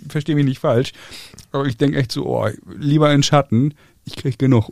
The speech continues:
U-V-Strahlen ab für die nächsten vierzig Jahre, die ich noch hier sein werde, mindestens.“ Ja, diese Liste hier, die ist wirklich sensationell. Ich, ich muss hier noch mal a-, an zehn Holger Rune. So, wie viel hat, Preisgeld hat der gewonnen? Einfach um das Tennisabitur jetzt noch mal abzurunden.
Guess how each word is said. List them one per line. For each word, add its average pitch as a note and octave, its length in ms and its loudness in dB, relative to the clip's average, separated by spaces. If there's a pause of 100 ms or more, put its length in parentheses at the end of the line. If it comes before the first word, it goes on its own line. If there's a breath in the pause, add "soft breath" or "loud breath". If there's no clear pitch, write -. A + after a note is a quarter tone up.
U-V-Strahlen F#2 600 -4
ab - 240 -8
für - 140 -2
die G#2 100 2
nächsten G#2 360 -2
vierzig G#2 340 -6
Jahre, G#2 420 -4 (520 loud breath)
die A#2 60 -2
ich G#2+ 60 0
noch A#2+ 140 2
hier B2 140 2
sein G2+ 240 0
werde, F#2+ 220 -2
mindestens.“ F#2 520 -4 (580 loud breath)
Ja, G2+ 220 0
diese B2 360 -2
Liste C3+ 340 0
hier, B2 300 2
die A2+ 140 -4
ist A2 200 -4
wirklich A2+ 260 -4
sensationell. A#2 540 0
Ich, G#2+ 160 -4
ich A2 180 -8
muss A#2 460 -6
hier A#2 120 2
noch A2 140 2
mal G2+ 320 0 (420 loud breath)
a-, A2+ 140 -8
an C3 180 2
zehn E3+ 360 4
Holger C#3+ 260 6
Rune. G#2 380 2 (280)
So, G#2+ 160 -2
wie C#3 120 -2
viel C3 160 2
hat, - 180 -4
Preisgeld A#2+ 380 0
hat A2+ 120 -2
der G#2 120 0
gewonnen? G2 380 -6 (100)
Einfach A#2 180 -2
um A#2+ 120 2
das A#2 180 2 (180)
Tennisabitur C3 800 2 (140)
jetzt - 200 -4
noch A2 60 4
mal A2 80 4
abzurunden. G#2 800 -2